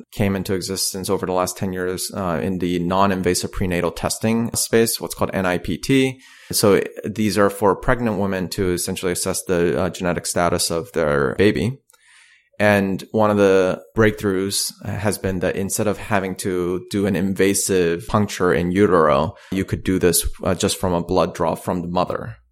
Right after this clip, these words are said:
That particular application uses a similar technology. It also uses cell-free D N A.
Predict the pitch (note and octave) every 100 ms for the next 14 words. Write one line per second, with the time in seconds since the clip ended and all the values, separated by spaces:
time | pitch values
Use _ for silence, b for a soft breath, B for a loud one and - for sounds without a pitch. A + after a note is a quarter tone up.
0 | _ _ _ G2+ G#2 A#2 - - A2+ D3
1 | D3 C#3+ A#2+ D2 G2 G#2 - G#2 - G#2
2 | F#2+ F#2 G#2 G#2 F#2 - A#2 A2 G2+ G#2
3 | - F#2 F2+ C#2+ D#2+ F#2 G2+ A#2 F#2+ F#2
4 | F#2 F#2+ F2 - F2+ - D2 C#2 G2